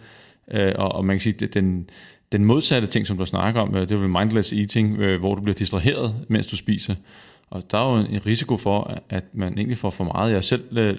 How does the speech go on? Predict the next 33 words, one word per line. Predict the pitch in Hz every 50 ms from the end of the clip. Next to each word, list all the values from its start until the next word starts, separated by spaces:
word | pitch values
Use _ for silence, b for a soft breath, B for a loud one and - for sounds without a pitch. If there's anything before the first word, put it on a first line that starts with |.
| 101
lagt | 104 101 98 90 87 -
mærke | - 95 90 101 - -
til, | - - - 107 107 107 -
at | - 101 95
når | 98 95
jeg | 87 90
spiser, | - 127 127 127 - 139 127 - B B B B B B B B
øh, | - 107 101
hvis | 92 90
jeg | 107
er | 98 -
distraheret, | 110 98 - 101 101 117 - 131 120 107
jeg | 98 98 92
prøver | - - 110 107
virkelig | 104 113 127 123 127
at | 117 98
lægge | 98 190 104
mobiltelefonen | 95 - 127 - - - - 110 98
fra | - - 92 92
mig, | 98 120 123 117 B B B B B B B - -
øh, | 104 101 98 95 95 92 92 90
men | 92 98 95 95
hvis | 98 95 98
jeg | 107 110
læser | 117 107 110
lidt | 113 113 -
samtidig, | 117 104 110 107 - 123 110
eller | 107 98 95
arbejder | 92 90 98 104 123 110 101 98
på | - 110 101
kontoret | - - 107 95 - 123 113 113 117 113 117 113
med | 107 107 101 98 92
computer, | 92 101 87 104 110 110